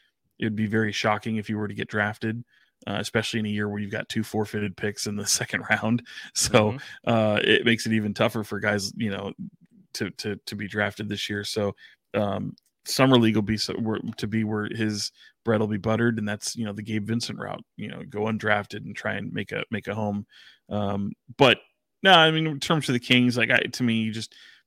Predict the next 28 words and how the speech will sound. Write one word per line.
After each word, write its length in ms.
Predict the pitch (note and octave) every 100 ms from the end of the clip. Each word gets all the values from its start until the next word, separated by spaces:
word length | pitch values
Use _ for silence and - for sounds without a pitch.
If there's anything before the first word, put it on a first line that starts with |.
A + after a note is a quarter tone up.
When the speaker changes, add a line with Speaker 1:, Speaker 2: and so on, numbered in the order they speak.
| -
Speaker 1:
the, 80 | A#2+ -
the 160 | - A#2
team 320 | - C#3+ C#3
will 80 | B2+
do 200 | A#2 B2+
their 180 | A#2 A#2
own 180 | A#2+ A#2
draft 400 | A#2 A#2 A#2 -
board, 380 | A#2+ A#2+ A#2+ -
and 400 | A2 G#2+ G#2 G#2 _ _ _ _ _ _ -
you 220 | A2+ A2+
get 160 | A#2
down 200 | B2+ A#2+
to 60 | A2+
twenty-four 600 | - A#2+ A2+ - A#2 A#2+
and 120 | A2
you 120 | A2 A#2
look 200 | A2+ -
who 140 | A#2
the 100 | G#2+
highest 440 | - A#2+ A#2 A2
guy 120 | - A2+
you 200 | A2+ A2+
had 220 | A2+ G#2+
rated 320 | A2+ A2+ A2+
and 140 | G#2+
still 280 | G#2 - A#2
available, 560 | G#2+ A#2 B2+ C#3 D3+